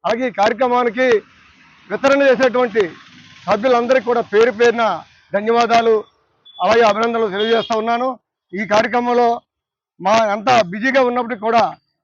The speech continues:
ఇక్కడ మన, మా గాజువాక కృష్ణదేవరాయ సంఘం గౌరవాధ్యక్షులుగా, వర్కింగ్ ప్రెసిడెంట్గా ఉన్నటువంటి ఇందుల వెంకటరమణ గారు కానీ, ఇక్కడ ఈ సంఘానికి త-, మామూలుగా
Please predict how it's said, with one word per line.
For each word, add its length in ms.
ఇక్కడ 160
మన, 340
మా 500
గాజువాక 400
కృష్ణదేవరాయ 920
సంఘం 420
గౌరవాధ్యక్షులుగా, 760
వర్కింగ్ 800
ప్రెసిడెంట్గా 360
ఉన్నటువంటి 400
ఇందుల 240
వెంకటరమణ 520
గారు 100
కానీ, 280
ఇక్కడ 380
ఈ 100
సంఘానికి 520
త-, 320
మామూలుగా 640